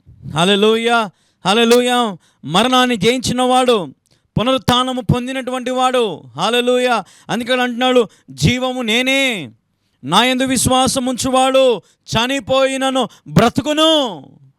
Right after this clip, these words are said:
హల్లెలూయా, హల్లెలూయా. ఈరోజు నీవు పునరుత్థానం పొందాలంటే విధేయత కలిగి ఉండాలి, ప్రాముఖ్యంగా విశ్వాసం కలిగి ఉండాలి.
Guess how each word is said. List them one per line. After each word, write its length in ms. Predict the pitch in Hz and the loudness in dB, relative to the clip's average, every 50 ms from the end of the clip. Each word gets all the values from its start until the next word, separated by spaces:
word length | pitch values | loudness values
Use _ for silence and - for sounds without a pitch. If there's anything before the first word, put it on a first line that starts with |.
| - 160 | -10 -6
హల్లెలూయా, 1200 | 190 214 226 226 226 226 226 220 226 226 226 226 226 226 226 226 226 226 226 220 208 190 160 - - _ _ _ _ _ - | -4 -4 -4 -4 -4 -4 -2 -2 -2 0 0 -2 -2 -4 -4 -4 -2 -2 -2 -4 -4 -6 -8 -10 -16 _ _ _ _ _ -2
హల్లెలూయా. 760 | 170 190 233 247 240 233 240 247 247 247 247 247 240 226 196 151 _ - - - 135 | 0 2 4 4 4 4 2 2 2 2 2 2 0 0 -2 -6 _ -18 -10 -2 0
ఈరోజు 340 | 170 214 254 262 220 247 | 4 4 4 4 2 0
నీవు 540 | 262 254 262 262 247 247 214 175 180 214 226 - _ _ _ _ _ _ _ _ _ - - | -2 0 0 0 2 2 2 2 2 0 -2 -6 _ _ _ _ _ _ _ _ _ -4 -2
పునరుత్థానం 580 | 240 277 277 277 190 - 277 262 262 269 262 | 0 0 -2 -2 0 0 0 0 0 -2 -4
పొందాలంటే 720 | 220 233 240 233 233 240 233 226 214 202 196 160 185 147 113 - _ _ _ _ _ _ _ _ - 127 | -6 -8 -10 -8 -4 -4 -2 -2 -4 -4 -4 -4 -4 -4 -4 -8 _ _ _ _ _ _ _ _ -12 -6
విధేయత 420 | 151 185 226 214 294 302 320 - 302 - | -2 -2 2 4 4 4 2 2 -2 -4
కలిగి 240 | 269 254 247 233 214 | -4 -4 -4 -4 -4
ఉండాలి, 500 | 202 185 180 170 165 151 135 117 110 - _ _ _ _ _ _ _ - | -4 -4 -4 -4 -4 -4 -4 -6 -10 -16 _ _ _ _ _ _ _ -10
ప్రాముఖ్యంగా 680 | 160 175 180 180 170 - 180 156 143 147 156 185 - - _ _ _ _ _ _ _ _ _ _ _ _ _ _ _ - | -10 -8 -8 -10 -10 -10 -8 -8 -6 -4 -4 -4 -4 -6 _ _ _ _ _ _ _ _ _ _ _ _ _ _ _ -10
విశ్వాసం 580 | 143 170 156 - 277 285 294 311 285 - 285 269 | -8 -6 -4 0 2 2 2 2 0 0 -4 -6
కలిగి 300 | 214 254 233 214 208 202 | -4 -4 -4 -4 -4 -6
ఉండాలి. 520 | 190 185 175 170 165 160 147 123 107 - | -6 -6 -6 -4 -4 -4 -4 -6 -10 -14